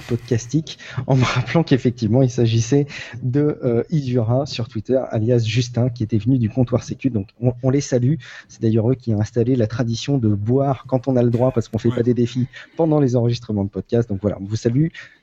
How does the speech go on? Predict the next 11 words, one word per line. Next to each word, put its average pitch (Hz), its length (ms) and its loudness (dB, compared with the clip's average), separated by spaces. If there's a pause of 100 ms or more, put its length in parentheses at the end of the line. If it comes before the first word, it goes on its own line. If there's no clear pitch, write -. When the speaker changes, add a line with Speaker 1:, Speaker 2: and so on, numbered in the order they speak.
Speaker 1:
bien 139 220 0
bas, 190 120 0
messieurs. 139 460 0 (640)
Euh, 151 320 2
sur 202 240 -2
la 208 100 0
base 220 180 0
de 190 80 0
ces 170 160 -4
quelques 190 320 -2
news 185 380 2